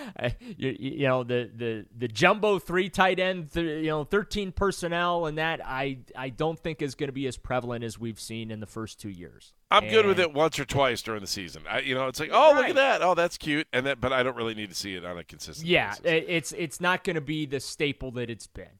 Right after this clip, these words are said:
Speaker 1: So,
Speaker 2: Yeah, okay.
Speaker 1: um, I, I, I think that fans are gonna like what Kevin Stefanski is cooking up. I just, I'm cautious. I don't wanna give too much away 'cause I wanna respect their process of,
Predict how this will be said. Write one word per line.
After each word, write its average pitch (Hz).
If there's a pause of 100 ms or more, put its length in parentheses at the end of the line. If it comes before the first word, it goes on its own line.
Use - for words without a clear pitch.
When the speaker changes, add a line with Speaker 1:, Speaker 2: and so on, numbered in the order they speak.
(120)
Speaker 1:
So, 127
Speaker 2:
Yeah, 82
okay. - (100)
Speaker 1:
um, 113 (240)
I, 110
I, 131 (200)
I 131
think 143
that 139
fans 131
are 123
gonna 120
like 117
what 113
Kevin 113
Stefanski 110
is 101
cooking 98
up. 80
I 147
just, 214 (420)
I'm 165
cautious. 262
I 185
don't 269
wanna 330
give 160
too 202
much 180
away 143
'cause 139
I 131
wanna 156
respect 143
their 143
process 143
of, 117